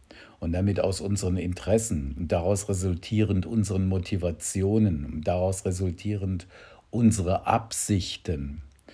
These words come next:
und damit unsere Entscheidungen und damit eben unser Verhalten und all das, was unser Leben dann so ausmacht, wenn man jetzt das einfach erklärt in dieser Formation.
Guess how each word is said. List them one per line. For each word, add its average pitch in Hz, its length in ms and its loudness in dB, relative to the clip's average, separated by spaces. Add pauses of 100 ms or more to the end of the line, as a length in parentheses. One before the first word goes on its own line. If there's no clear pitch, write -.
(420)
und 92 140 -2
damit 104 240 4
unsere 104 340 2
Entscheidungen 95 1160 4 (500)
und 87 160 -2
damit 107 300 6
eben 101 380 0
unser 107 280 4
Verhalten 95 580 2
und 92 160 2
all 90 220 2
das, 87 260 -2
was 92 160 0
unser 90 260 0
Leben 80 360 0
dann 82 220 0
so 82 200 -2
ausmacht, 85 600 -4
wenn 82 120 0
man 80 160 0
jetzt 80 280 -4
das 78 160 -6
einfach 90 420 -6
erklärt 78 580 -4
in 76 120 -8
dieser 80 280 -8
Formation. 85 960 -6